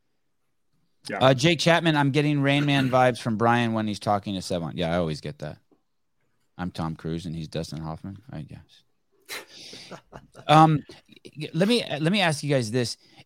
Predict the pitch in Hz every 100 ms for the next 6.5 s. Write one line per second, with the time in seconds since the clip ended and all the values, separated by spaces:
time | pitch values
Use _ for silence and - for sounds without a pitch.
0 | - 131 156 - 160 208 185 202 202 190
1 | 165 - _ _ 120 113 117 - 113 101
2 | 87 80 76 78 - _ _ _ _ _
3 | _ _ _ _ _ _ _ _ _ -
4 | 98 _ 165 - 180 175 185 - 214 214
5 | 180 139 165 156 131 127 120 117 117 104
6 | - 107 104 98 92